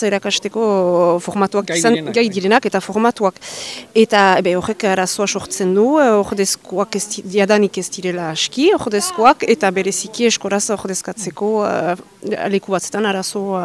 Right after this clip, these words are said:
Speaker 1: handiak baditugu, eh, ala, ordezkoen atxemateko eskoraz.
Speaker 2: Baziren ere, Biarnora igorria ziren batzuk?
Speaker 1: Bai, hori da, eh, hor, sei horietan, eh, bi, trompatzen ez banaiz, bi, eh, erakasle, Biarnora eramanak, eh, igorriak izan dira.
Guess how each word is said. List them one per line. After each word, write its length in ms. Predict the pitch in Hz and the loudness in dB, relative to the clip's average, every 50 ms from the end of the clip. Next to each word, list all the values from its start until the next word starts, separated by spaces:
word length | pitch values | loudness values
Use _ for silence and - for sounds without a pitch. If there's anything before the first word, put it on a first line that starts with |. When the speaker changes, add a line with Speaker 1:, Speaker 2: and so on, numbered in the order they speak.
| 165 160 - | -2 -2 -2
Speaker 1:
handiak 340 | - 202 202 202 214 214 202 | 0 0 2 2 2 2 4
baditugu, 640 | 208 196 196 190 - 190 185 185 202 214 220 220 214 | 2 2 0 -2 -4 -6 -4 -4 -2 -2 0 2 2
eh, 120 | 196 180 185 - - - - 160 - - - - - | 2 0 -2 -4 -8 -14 -14 -14 -16 -16 -18 -6 -2
ala, 140 | 190 175 156 160 | 2 2 2 2
ordezkoen 380 | - 185 180 - - 208 202 190 | 2 0 -2 0 2 4 4 4
atxemateko 720 | 175 175 - 196 - 208 196 185 180 202 196 - 202 196 | 4 4 2 0 0 0 0 0 0 -2 -4 -2 -2 -2
eskoraz. 500 | 190 - - - 170 - - - - - - - - - | -2 -2 -4 -6 -8 -8 -8 -8 -10 -12 -14 -14 -12 -8
Speaker 2:
Baziren 360 | 147 - - 202 175 185 180 | -8 -4 -2 2 2 4 4
ere, 140 | 185 226 208 | 4 2 2
Biarnora 640 | 175 185 175 180 180 180 190 190 185 185 208 208 202 | 4 6 6 8 8 8 6 6 6 6 6 6 4
igorria 440 | 175 165 185 185 185 185 180 180 165 | 4 4 4 2 4 4 2 2 2
ziren 300 | - - 175 170 180 170 | 0 -2 -2 -2 0 0
batzuk? 440 | 175 170 - - 214 226 214 - 254 | 0 0 0 -2 -2 -4 -4 -2 2
Speaker 1:
Bai, 200 | 233 240 220 240 233 | 6 6 6 6 6
hori 160 | 233 247 247 | 4 4 6
da, 120 | 214 190 190 208 | 6 8 8 8
eh, 100 | 208 214 | 8 6
hor, 220 | 220 220 220 220 208 | 4 4 2 2 0
sei 280 | 196 - - 220 220 220 | 2 2 4 4 4 6
horietan, 500 | 208 208 202 202 196 - 226 233 240 254 254 | 4 4 4 2 4 4 4 6 6 6 6
eh, 640 | 240 220 214 208 202 196 196 190 190 190 190 190 185 | 6 6 6 6 6 4 4 6 6 4 4 2 2
bi, 640 | 180 185 180 185 220 226 233 233 226 220 208 196 190 185 - - - - - - - | -2 -6 -6 -4 -2 0 0 0 0 -2 -2 -4 -6 -10 -14 -20 -20 -20 -20 -20 -20
trompatzen 360 | - - 202 190 - 202 202 | -14 -10 -10 -6 -4 -2 -2
ez 100 | 190 190 185 | -2 -2 -2
banaiz, 300 | 180 185 202 226 - 214 | 0 0 0 0 -2 -2
bi, 340 | 190 202 226 226 226 226 214 | -2 -2 -2 0 0 2 2
eh, 160 | 196 185 185 | 2 4 2
erakasle, 500 | 185 190 185 - 180 175 - 202 220 226 | 2 0 -2 -2 -4 -6 -4 -4 -4 -4
Biarnora 460 | 202 196 202 196 - 202 190 196 202 | -2 -4 -4 -4 -4 -4 -4 -4 -4
eramanak, 380 | 208 196 196 196 190 190 202 - | -4 -4 -4 -4 -4 -6 -8 -8
eh, 220 | - - 196 185 180 | -6 -6 -4 -4 -4
igorriak 480 | 180 185 - 180 185 180 208 196 190 | -6 -6 -6 -6 -6 -4 -4 -6 -6
izan 240 | - - 208 196 190 | -6 -6 -6 -6 -6
dira. 160 | 185 175 151 | -6 -6 -8